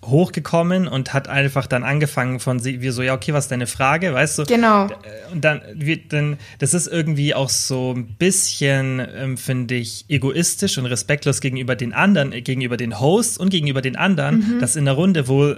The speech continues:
Speaker 1: wo auch ganz klar steht, „Hey, hier geht's darum, dass wir Fragen von Leuten beantworten“, dass man sich dann selber sozusagen meldet und
Speaker 2: Ja.
Speaker 1: dann s-, sagt man, „Hey, okay, was ist deine Frage?“ Und dann die Person,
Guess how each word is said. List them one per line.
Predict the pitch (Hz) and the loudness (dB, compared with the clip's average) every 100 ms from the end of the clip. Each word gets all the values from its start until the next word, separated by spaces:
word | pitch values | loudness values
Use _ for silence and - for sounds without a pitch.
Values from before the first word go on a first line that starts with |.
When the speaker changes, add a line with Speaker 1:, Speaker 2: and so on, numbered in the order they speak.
| 143 | -4
Speaker 1:
wo | 139 135 | -4 0
auch | 131 - | 0 0
ganz | 143 147 | 0 0
klar | - 131 | 0 0
steht, | 147 143 | -2 0
„Hey, | 139 | 0
hier | 131 | 0
geht's | 127 117 - | -2 -6 -4
darum, | 127 123 | -4 -2
dass | 123 113 | -4 -4
wir | 120 | -2
Fragen | - 131 156 185 143 110 - | -2 2 4 4 0 -4 -8
von | - 127 | -4 0
Leuten | 127 131 120 | 2 0 0
beantworten“, | 120 123 135 131 | -4 -2 -2 -2
dass | 127 | -4
man | 135 | -4
sich | 123 - | -6 -4
dann | 123 123 | -4 0
selber | 131 156 147 139 - - | 0 2 0 -2 -8 -12
sozusagen | 143 - 143 135 131 - | -8 0 2 2 -4 -4
meldet | 135 147 196 233 233 | 0 2 2 0 -2
und | - | 0
Speaker 2:
Ja. | 226 | 2
Speaker 1:
dann | 220 | 2
s-, | 214 - - | -2 -6 -4
sagt | 139 | -4
man, | 147 127 | -2 -2
„Hey, | 151 202 202 | 0 0 -2
okay, | 143 175 | -4 0
was | 147 143 | 0 0
ist | |
deine | 135 | -2
Frage?“ | 120 147 175 165 | 0 2 2 2
Und | |
dann | 143 | 0
die | 143 | 0
Person, | 139 135 | 0 0